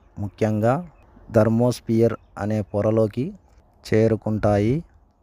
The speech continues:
ఈ పొరలో ఆక్సిజన్ మరియు నైట్రోజన్ అనే అణువులు ఉంటాయి.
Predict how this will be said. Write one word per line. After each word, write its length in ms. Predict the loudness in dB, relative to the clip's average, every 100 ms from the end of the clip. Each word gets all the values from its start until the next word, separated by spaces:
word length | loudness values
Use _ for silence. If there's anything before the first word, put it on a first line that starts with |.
| _ -4
ఈ 140 | -2 0
పొరలో 440 | 2 2 2 2 0
ఆక్సిజన్ 560 | 0 -2 -2 -2 -2 -2
మరియు 340 | -2 -2 -2
నైట్రోజన్ 640 | -4 -4 -2 0 0 0 -2
అనే 220 | -4 -6 -8 -14 _ -20 -20 -20 _ -10
అణువులు 400 | -4 -2 -2 0
ఉంటాయి. 480 | -2 -2 -2 -2 -4